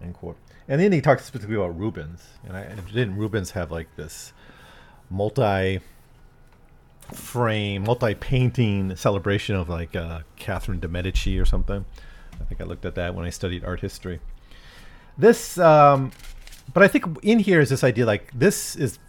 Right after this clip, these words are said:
this is the important stuff. It's just a bunch of kings. And, yeah, it's,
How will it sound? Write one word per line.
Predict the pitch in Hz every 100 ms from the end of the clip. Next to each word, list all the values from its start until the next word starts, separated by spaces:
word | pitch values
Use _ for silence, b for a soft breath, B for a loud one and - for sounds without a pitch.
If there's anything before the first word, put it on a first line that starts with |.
| - -
this | 131 135
is | 139
the | 123
important | 110 - 156 175
stuff. | - 214 233 - - B B -
It's | 127 120
just | - -
a |
bunch | 135 139
of | 117
kings. | - 143 78 - - -
And, | 104 92 -
yeah, | - 113 110 82
it's, | 85 -